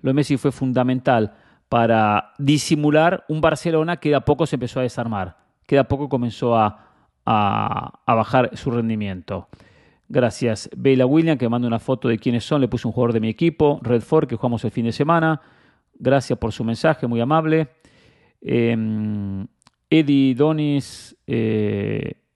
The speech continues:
me manda, bueno, vamos a empezar otra vez.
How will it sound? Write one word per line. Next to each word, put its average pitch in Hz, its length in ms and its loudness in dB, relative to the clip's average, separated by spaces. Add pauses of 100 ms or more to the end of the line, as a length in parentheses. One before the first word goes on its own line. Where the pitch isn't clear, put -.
me 113 120 -4
manda, 120 260 0
bueno, 123 300 -2 (120)
vamos 139 300 -2
a 127 40 -2
empezar - 640 -2
otra 131 300 2
vez. 196 440 0